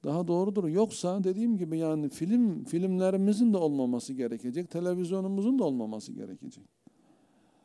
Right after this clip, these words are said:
Şimdi mesela diyelim ki biz, ben burada mesela konuşuyorum şimdi. Benim bu resmim şimdi internet aleminde şimdi geziyor. Şimdi mesela insanlar evlerinde ya da televizyondan izliyor.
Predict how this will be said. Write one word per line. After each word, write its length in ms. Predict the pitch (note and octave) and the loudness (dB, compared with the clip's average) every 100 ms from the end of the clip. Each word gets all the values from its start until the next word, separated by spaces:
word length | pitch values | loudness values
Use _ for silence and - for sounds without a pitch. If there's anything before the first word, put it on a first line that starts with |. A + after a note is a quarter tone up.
| _ _ _ _ _ _ _ _ | _ _ _ _ _ _ _ _
Şimdi 220 | - - - | -12 -4 -2
mesela 420 | D3 D3 D3+ C#3 | -2 -2 -4 -2
diyelim 300 | E3 D3 C#3 | -2 -2 -4
ki 160 | C#3 | -6
biz, 220 | C#3+ D3 - _ _ _ _ _ | -8 -10 -14 _ _ _ _ _
ben 200 | - D3+ | -8 -4
burada 180 | D3 C#3+ | -4 -2
mesela 320 | C#3 C3 C#3+ | -2 -2 -4
konuşuyorum 640 | E3+ F#3 F#3 D3 F#3+ D3+ A2+ | -4 -2 -2 0 4 6 4
şimdi. 340 | - A2+ G#2 - | 2 0 0 0
Benim 280 | C3 D3+ D3+ | 0 2 0
bu 100 | C#3 | 4
resmim 500 | D3+ E3 C#3+ C#3+ F#3 - _ _ _ _ _ _ _ _ | 4 4 0 -4 -4 -12 _ _ _ _ _ _ _ _
şimdi 220 | - D#3+ | -6 -4
internet 420 | C#3 D#3+ D#3 D#3+ | 0 0 0 -2
aleminde 520 | D3+ C3+ C3+ C#3 C#3+ | 0 0 0 -2 -2
şimdi 320 | C3+ C3+ D3+ | -2 -4 -4
geziyor. 460 | E3+ G3+ G3+ F#3+ A2 - _ _ | 2 2 4 0 -2 -6 _ _
Şimdi 180 | - - | -8 0
mesela 320 | D3 C3+ D3 | 2 2 0
insanlar 480 | D#3 C3+ D3+ D3+ D#3 | 0 -2 -2 -2 0
evlerinde 500 | D3+ D3 C#3+ C#3+ D3+ | 0 0 -2 -2 -2
ya 100 | D#3 | -2
da 80 | D3+ | -2
televizyondan 720 | D3+ D3 D3 B2+ C3+ D3 G3 | -4 -4 -6 -6 -4 -4 -2
izliyor. 440 | G3+ F#3 G3+ A#2+ | -2 0 2 0